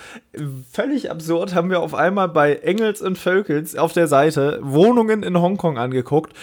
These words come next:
Und die Preise, Leute, da fällt man aus dem Ruder. Aber dazu vielleicht wann anders nochmal mehr. Ähm, ich hab mir zwei Themen aufgeschrieben, die die Leute behandelt haben wollten.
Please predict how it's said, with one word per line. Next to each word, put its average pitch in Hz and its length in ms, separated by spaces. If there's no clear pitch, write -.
Und 143 180
die 185 100
Preise, 170 400
Leute, 135 520
da 143 280
fällt 170 260
man 160 140
aus 143 200
dem 143 120
Ruder. 135 340
Aber 131 180
dazu 156 300
vielleicht 151 340
wann 123 140
anders 143 280
nochmal 113 260
mehr. 120 260
Ähm, 175 300
ich 156 200
hab 233 120
mir 214 200
zwei 160 400
Themen 214 360
aufgeschrieben, 180 800
die 170 100
die 170 120
Leute 180 340
behandelt 160 420
haben 113 300
wollten. 110 400